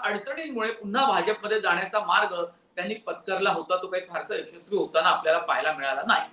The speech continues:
पण ते राष्ट्रवादीमध्ये शरद पवारांसोबतच असते तर निश्चितपणे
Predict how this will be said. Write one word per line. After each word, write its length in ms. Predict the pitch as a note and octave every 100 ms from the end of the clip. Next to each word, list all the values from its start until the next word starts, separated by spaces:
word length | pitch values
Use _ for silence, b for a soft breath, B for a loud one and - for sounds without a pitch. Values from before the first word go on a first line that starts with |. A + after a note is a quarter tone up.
| _ b b b b
पण 200 | A3+ C#4
ते 80 | D#4
राष्ट्रवादीमध्ये 880 | A3 G#3 C#4 C#4+ D#4 D4+ D4 A#3+ C4
शरद 220 | - A3+
पवारांसोबतच 1080 | C4+ - G#3+ A#3 C4 C4+ A3+ G3+ C4 D4+ D4 A#3+
असते 240 | - C4+
तर 120 | C#4
निश्चितपणे 920 | B3 F#3+ F#3+ - F4 - B3+ A3 G#3+